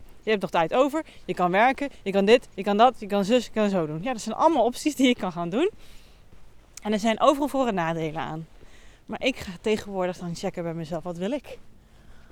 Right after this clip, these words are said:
Wat zou ik fijn vinden? Waar heb ik behoefte aan?" Dat was gewoon echt de vraag die ik had. En dat is niet, en dan ga-, komen er eerste gedachten in me op. En dan denk ik, "Ja,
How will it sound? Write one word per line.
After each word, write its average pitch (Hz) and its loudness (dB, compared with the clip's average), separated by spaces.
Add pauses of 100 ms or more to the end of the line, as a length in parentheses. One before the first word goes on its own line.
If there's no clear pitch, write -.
(460)
Wat 240 -8
zou - 0
ik - -8
fijn 180 -4
vinden? 160 -6
Waar 196 -2
heb 262 -2
ik 240 -4
behoefte 220 6
aan?" 151 -8
Dat 196 -8
was 208 -6
gewoon - -10
echt - -8
de 185 -12
vraag 165 -6
die 185 -10
ik 160 -14
had. - -12 (600)
En 240 -4
dat 254 0
is 262 -4
niet, - -2 (160)
en 240 -4
dan 240 -4
ga-, - -8 (100)
komen 247 0
er 190 -4
eerste 226 -2
gedachten 165 -4
in 254 0
me 277 -2
op. 415 -6 (1040)
En - -12
dan 285 -4
denk 302 0
ik, - 2
"Ja, - -6